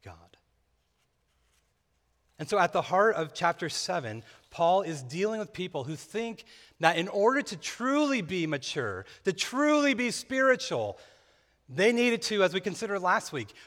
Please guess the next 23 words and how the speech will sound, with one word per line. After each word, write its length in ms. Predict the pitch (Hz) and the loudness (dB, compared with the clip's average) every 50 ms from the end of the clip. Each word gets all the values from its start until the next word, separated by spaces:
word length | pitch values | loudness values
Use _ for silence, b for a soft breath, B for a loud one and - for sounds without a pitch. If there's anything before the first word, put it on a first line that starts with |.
| B | B
force 640 | B - - - - 202 220 247 262 240 - - - | B -20 -18 -8 -2 2 4 4 4 4 0 -4 -6
their 240 | - 160 196 196 - | -6 -4 -4 -4 -4
spouses 680 | - - - - 170 175 208 208 - - 156 143 135 | -4 -6 -6 -2 0 2 2 2 0 -2 -6 -6 -6
into 360 | - 156 160 147 - 196 165 | -8 -10 -10 -10 -8 -6 -6
a 40 | 156 | -6
type 400 | 131 - - 175 180 185 180 - | -6 -6 -4 -4 -2 -2 -4 -6
of 160 | 147 147 139 | -10 -12 -12
forced 540 | - - - - 175 175 185 180 - - - | -12 -14 -14 -10 -8 -8 -8 -8 -8 -10 -10
celibacy. 600 | - 160 160 165 156 131 117 - - 107 95 92 _ _ _ _ _ _ _ _ _ _ _ _ _ _ _ _ _ _ _ _ _ _ _ _ _ _ _ _ _ _ _ _ _ _ - | -12 -14 -14 -14 -14 -14 -14 -14 -16 -18 -20 -20 _ _ _ _ _ _ _ _ _ _ _ _ _ _ _ _ _ _ _ _ _ _ _ _ _ _ _ _ _ _ _ _ _ _ -20
And 80 | 117 95 | -16 -12
Paul 100 | 120 107 | -12 -10
says, 220 | - - 120 117 | -10 -10 -12 -12
"No. 240 | 131 131 185 190 - - _ _ _ _ _ _ _ _ _ _ _ _ _ _ _ _ _ _ _ _ _ _ | -12 -14 -14 -14 -18 -20 _ _ _ _ _ _ _ _ _ _ _ _ _ _ _ _ _ _ _ _ _ _
If 140 | - - - | -20 -14 -10
you 140 | 143 147 131 | -8 -6 -6
are 80 | 127 120 | -6 -6
married, 520 | 117 123 175 190 117 90 92 95 117 - _ b b b b | -8 -8 -8 -8 -8 -8 -10 -12 -14 -16 _ b b b b
enjoy 680 | 117 117 117 117 117 113 131 139 147 156 170 175 175 170 | -14 -12 -12 -12 -10 -8 -4 -4 -2 -2 -2 -2 -4 -4
the 120 | 139 135 | -6 -8
good 420 | 127 113 135 135 143 151 151 135 120 | -8 -8 -8 -6 -6 -6 -6 -8 -10
gift 320 | 147 135 135 131 - - | -8 -8 -8 -8 -10 -12
of 100 | 117 107 | -12 -12
sex 600 | - - - - 131 107 107 - - - - - | -12 -12 -12 -10 -10 -12 -12 -12 -14 -14 -14 -14